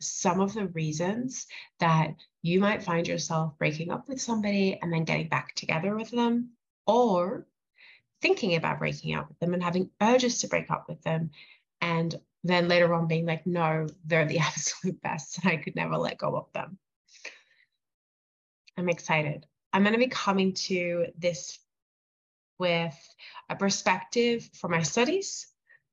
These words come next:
trauma therapist, yoga therapist, um, my experience with work, working with people who are experiencing relationship anxiety for the past couple of years, and anxiety in general. And also, this one is personal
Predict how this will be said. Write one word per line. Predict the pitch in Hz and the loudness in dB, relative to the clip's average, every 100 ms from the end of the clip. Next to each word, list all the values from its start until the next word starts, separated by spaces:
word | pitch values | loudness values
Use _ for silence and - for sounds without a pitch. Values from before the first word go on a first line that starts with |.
| _ - | _ 0
trauma | 208 196 | 4 4
therapist, | 190 180 180 185 175 170 | 6 4 4 4 0 2
yoga | 180 175 | 2 2
therapist, | 170 165 165 170 160 160 160 - - - _ | 2 0 0 0 -2 -2 -4 -8 -8 -14 _
um, | 175 165 156 156 151 | -2 0 0 -2 -2
my | 151 | -2
experience | 143 - 226 214 202 190 | -2 0 2 4 2 -2
with | 165 | 0
work, | 202 214 240 240 - | 4 6 6 2 -4
working | 180 180 190 | -4 -2 -2
with | 180 | -2
people | 185 175 165 | -4 -6 -6
who | 151 160 | -4 -2
are | 156 | 0
experiencing | 151 - 220 220 208 196 | -2 -2 0 2 2 2
relationship | 180 170 165 175 160 151 | 2 2 0 -2 -6 -4
anxiety | 160 156 156 156 | -2 0 0 0
for | 156 | -6
the | 165 | -10
past | - 160 151 | -2 -2 -2
couple | - - 165 | -8 -12 -8
of | 160 | 0
years, | 233 285 285 - _ _ _ _ _ _ _ _ - | 2 2 0 -8 _ _ _ _ _ _ _ _ 0
and | 196 | 2
anxiety | 175 175 175 180 185 | 2 2 2 2 -2
in | 185 | 0
general. | 240 294 320 311 _ - - - - - _ - | 2 2 0 -6 _ -20 -20 -18 -20 -20 _ -4
And | 214 214 214 - - | -2 -2 -4 -4 -4
also, | 220 208 277 277 277 - _ - | -2 0 0 0 -2 -8 _ -2
this | 196 247 | 2 2
one | 302 262 | 4 2
is | 247 | 2
personal | 175 170 - 156 - | 0 -2 -4 -6 -6